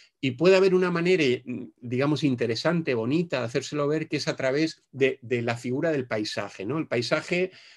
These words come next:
como imagen, ¿no? de la transformación de un territorio, imagen visual de la transformación del territorio,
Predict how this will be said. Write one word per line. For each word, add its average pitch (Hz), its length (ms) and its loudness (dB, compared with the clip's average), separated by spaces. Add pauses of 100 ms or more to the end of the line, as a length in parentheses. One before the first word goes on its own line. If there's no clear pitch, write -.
(160)
como 123 300 2
imagen, 127 640 0
¿no? 156 180 -2
de 147 80 0
la 117 140 0
transformación 117 760 -2
de 139 60 -2
un 135 120 -2
territorio, 123 760 -2
imagen 143 580 0 (220)
visual 131 640 2
de 120 100 0
la 110 120 -2
transformación 113 560 -6
del 123 180 0
territorio, 160 720 0